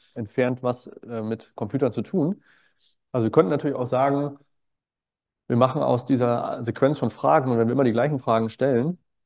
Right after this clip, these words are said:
in der Abfolge, dann könnten wir eigentlich immer sagen, wir schreiben uns nur auf, war's ja oder nein die Antwort und schreiben dann eine Null oder eine Eins auf und haben dann immer eine vierstellige Sequenz von Nullen und Einsen.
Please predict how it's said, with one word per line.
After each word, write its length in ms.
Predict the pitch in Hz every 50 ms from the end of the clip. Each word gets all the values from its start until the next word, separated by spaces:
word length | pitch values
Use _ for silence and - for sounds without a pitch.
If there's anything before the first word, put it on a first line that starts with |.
| _ _ _ _ _ _ _ _ _
in 120 | - 120
der 140 | 113 131 127
Abfolge, 400 | 135 131 - - 123 120 120 131
dann 460 | 120 120 120 120 117 120 120 131 - _
könnten 220 | - 135 139 127
wir 100 | 135 131
eigentlich 260 | - - 127 127 123 123
immer 160 | 135 123 120
sagen, 200 | 117 127 123 123
wir 80 | 117 113
schreiben 220 | - - 127 127
uns 140 | 117 113 113
nur 140 | 127 120 104
auf, 260 | 123 123 120 - _
war's 500 | 120 117 117 120 117 - - - - _ _ _ _ _ _ _ _ _ _ _ _ _ _ _ _ _ _ _
ja 480 | - 117 117 113 113 127 156 190 196 -
oder 180 | - 120 120
nein 260 | 113 113 113 135 156
die 80 | 156 151
Antwort 300 | 139 151 156 165 151 135
und 120 | 120 120
schreiben 260 | - - 123 120 120 117
dann 120 | 117 110
eine 80 | 107 107
Null 160 | 117 127 120
oder 60 | 113
eine 120 | 110 107
Eins 240 | 101 - 139 143 156 -
auf 220 | 139 160 165 - - - _ - _ _
und 140 | _ 117 113
haben 100 | 120 123
dann 100 | 123 120
immer 140 | 123 127 127
eine 120 | 117 113
vierstellige 500 | 110 - - 127 117 - 127 117 117 117
Sequenz 500 | 110 110 107 - - 113 110 113 117 117
von 200 | - _ 117 107
Nullen 220 | 104 107 107 107 104
und 100 | 104 104
Einsen. 540 | - - 101 104 104 104 - - - 110